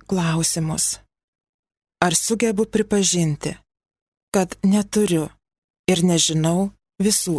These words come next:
atsakymų? Apmąstykime, ką Mozė išgirdo. Kai Viešpats pamatė,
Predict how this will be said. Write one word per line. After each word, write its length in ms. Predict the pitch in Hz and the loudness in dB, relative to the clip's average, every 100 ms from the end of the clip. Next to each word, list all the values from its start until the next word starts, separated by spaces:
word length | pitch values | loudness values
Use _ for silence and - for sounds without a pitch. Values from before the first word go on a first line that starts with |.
| - | -2
atsakymų? 800 | 170 - 170 160 - 156 151 156 - _ _ _ _ _ _ _ _ _ _ _ - | -2 0 0 -2 -2 -2 -2 -4 -10 _ _ _ _ _ _ _ _ _ _ _ -4
Apmąstykime, 1000 | 214 247 247 - 214 185 - 160 156 170 _ _ _ _ _ _ _ _ _ - | -2 2 2 2 0 -2 0 -2 -2 -6 _ _ _ _ _ _ _ _ _ -4
ką 360 | 196 190 208 | 0 0 0
Mozė 640 | 202 196 185 175 165 175 170 | 0 2 2 2 2 0 0
išgirdo. 720 | 196 180 180 196 185 160 156 185 _ _ _ _ _ _ _ _ _ _ _ _ _ _ | 0 0 0 0 0 -2 -6 -8 _ _ _ _ _ _ _ _ _ _ _ _ _ _
Kai 160 | 220 185 | 2 4
Viešpats 540 | 185 208 - 254 - | 2 2 0 -2 -2
pamatė, 720 | - 247 214 165 160 165 185 | -2 0 2 0 -2 -6 -8